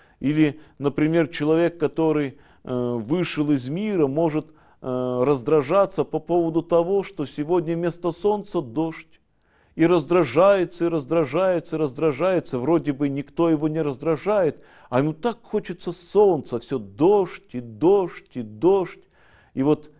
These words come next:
если человек внимательный, он видит, что внутри него действуют страсти. Мир-то остался позади, а страсти остались в нем. И вот по мысли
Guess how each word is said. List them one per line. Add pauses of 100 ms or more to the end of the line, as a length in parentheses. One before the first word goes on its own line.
если
человек
внимательный,
он
видит,
что
внутри
него
действуют
страсти. (360)
Мир-то
остался
позади, (360)
а
страсти
остались
в
нем. (320)
И
вот
по
мысли